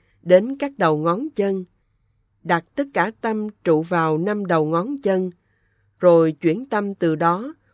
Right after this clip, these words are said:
hòa vào không gian trong phòng. Đặt chú tâm vào đùi phải, bắt đầu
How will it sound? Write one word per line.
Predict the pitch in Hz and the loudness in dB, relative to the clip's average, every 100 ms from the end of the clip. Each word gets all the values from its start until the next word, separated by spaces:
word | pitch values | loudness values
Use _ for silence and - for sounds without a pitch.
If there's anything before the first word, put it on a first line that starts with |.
| _ - | _ -2
hòa | 180 165 | 0 0
vào | 170 165 156 151 | 0 0 0 -4
không | - 190 180 | -6 -4 0
gian | 185 175 | 0 -2
trong | 175 202 | -4 -6
phòng. | 190 170 156 143 139 _ _ _ _ _ _ _ _ _ _ _ _ | -4 -2 -2 -2 -10 _ _ _ _ _ _ _ _ _ _ _ _
Đặt | - 180 - | -2 -2 -2
chú | 262 320 | -4 -2
tâm | 247 226 | -2 -4
vào | 202 180 160 156 | -2 0 0 0
đùi | 175 170 | 0 0
phải, | 151 165 147 165 262 277 _ _ _ _ - | 0 -6 -6 -6 -10 -14 _ _ _ _ -6
bắt | 226 277 | -4 -2
đầu | 185 165 | 2 2